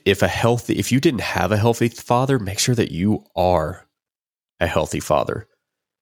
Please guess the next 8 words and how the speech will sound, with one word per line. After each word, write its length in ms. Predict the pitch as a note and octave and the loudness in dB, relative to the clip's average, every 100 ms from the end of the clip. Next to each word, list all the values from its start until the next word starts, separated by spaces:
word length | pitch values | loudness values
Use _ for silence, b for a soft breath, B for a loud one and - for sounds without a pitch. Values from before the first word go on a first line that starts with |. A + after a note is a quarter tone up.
| _ _ _ _ _ _ _ | _ _ _ _ _ _ _
Make 220 | G2 G#2 | -2 0
sure 260 | - - C3+ | 0 2 2
that 320 | A2 - _ | 2 0 _
that 280 | F2+ F#2 - | 0 0 0
generational 600 | - G2 F#2 F2+ - - | 0 2 4 2 0 -4
cycle, 600 | - - F2+ F2+ F2+ E2+ | -4 0 0 2 2 2
those 420 | - F#2 G2+ - | 2 2 2 0
things 720 | - F#2+ F#2+ F#2 E2+ E2 - | -2 0 2 0 -4 -6 -8